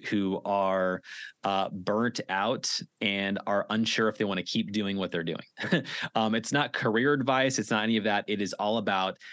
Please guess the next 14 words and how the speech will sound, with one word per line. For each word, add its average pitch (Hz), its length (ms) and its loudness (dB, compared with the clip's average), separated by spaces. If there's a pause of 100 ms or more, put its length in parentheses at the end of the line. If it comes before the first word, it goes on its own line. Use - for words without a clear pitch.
(160)
helping 113 520 2
you 98 440 0
access 104 520 0
more 95 140 2
gratitude 104 560 0
in 104 120 -4
the 98 80 0
midst 95 300 -2
of 95 80 0
a 95 80 0
stressful 95 800 -2
life 90 420 -2
and 90 140 -4
business. 87 460 -4